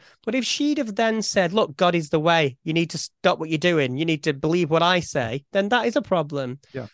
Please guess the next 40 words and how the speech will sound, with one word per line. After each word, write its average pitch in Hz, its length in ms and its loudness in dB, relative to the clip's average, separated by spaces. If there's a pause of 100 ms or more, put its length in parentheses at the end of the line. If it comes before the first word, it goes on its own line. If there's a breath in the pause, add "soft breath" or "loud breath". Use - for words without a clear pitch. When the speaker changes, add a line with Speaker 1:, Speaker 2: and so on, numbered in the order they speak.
(120)
Speaker 1:
Now, - 80 0
Speaker 2:
exactly. 214 260 2
Speaker 1:
that, - 40 -14 (120)
that 233 220 0
is 208 120 -6
exactly 202 540 0
the 180 100 -6
same 156 460 0
Speaker 2:
So - 40 -16 (260)
Speaker 1:
dynamic, 175 580 0
Speaker 2:
it's, 143 40 -8
Speaker 1:
and 175 140 -2
that 214 160 2
Speaker 2:
it's - 60 -2
Speaker 1:
is - 40 -16
Speaker 2:
the, 139 320 -4
it's 165 220 -6
the 147 180 -2
action 143 500 -2
that 143 80 -4
they're 147 180 -2
taking 139 420 -2
based 131 320 -2
on 120 160 -4
their 113 140 -4
belief 104 260 -8
Speaker 1:
Yeah. 101 140 -8
Speaker 2:
that's - 140 -12
the 139 60 -14
problem. 113 280 -10
Speaker 1:
So, 285 180 -4
so 339 200 0
if 349 100 4
somebody 370 280 4
was - 140 4
to 277 80 0
give 294 180 2
me 262 140 4
a 240 60 4
leaflet 165 640 2